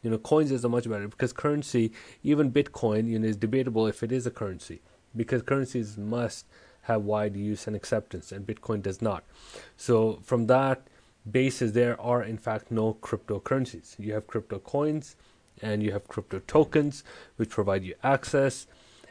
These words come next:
and, but we are going to see, uh, a lot of activity in this space, and you are going to see large blue chip companies such as Facebook enter this space.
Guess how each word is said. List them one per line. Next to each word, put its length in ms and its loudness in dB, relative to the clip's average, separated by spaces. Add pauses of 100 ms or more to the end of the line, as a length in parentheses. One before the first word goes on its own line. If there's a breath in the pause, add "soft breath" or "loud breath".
and, 540 0
but 140 2
we 160 0
are 140 4
going 200 2
to 140 -4
see, 340 0 (960)
uh, 260 -6
a 120 -2
lot 540 4 (300)
of 140 -2
activity 560 -2
in 240 -2
this 160 -2
space, 560 -4
and 100 -2
you 120 0
are 100 2
going 220 -2
to 100 -10
see 240 -6 (440 loud breath)
large 540 4 (140)
blue 240 2
chip 400 -4
companies 560 -6
such 300 -4
as 160 -4
Facebook 680 -4 (460 loud breath)
enter 280 -2
this 180 -4
space. 500 -8